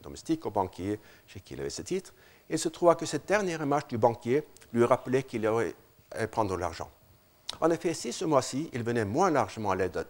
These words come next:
d'Odette dans ses difficultés matérielles, qu'il n'avait fait le mois dernier, où il avait donné cinq mille francs,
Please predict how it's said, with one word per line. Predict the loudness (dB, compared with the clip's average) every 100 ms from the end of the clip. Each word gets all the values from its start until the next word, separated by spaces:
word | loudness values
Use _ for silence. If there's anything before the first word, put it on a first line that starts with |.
| -10
d'Odette | -6 -6 -6 -14 -8
dans | -6
ses | -6
difficultés | -8 -12 -12 -10
matérielles, | -8 -6 -2 -2 -2 -8 -20 -20 -20 -20 -20 -2
qu'il | 0
n'avait | 2 0
fait | -2 -2
le | -2
mois | -2
dernier, | 4 4 4 0 -2 -10 _ -20 -20 -12
où | -4 -2
il |
avait | -2 -2 -6 -8
donné | -8 -6 -6 -8
cinq | -8 -8 -8
mille | -6
francs, | -4 -4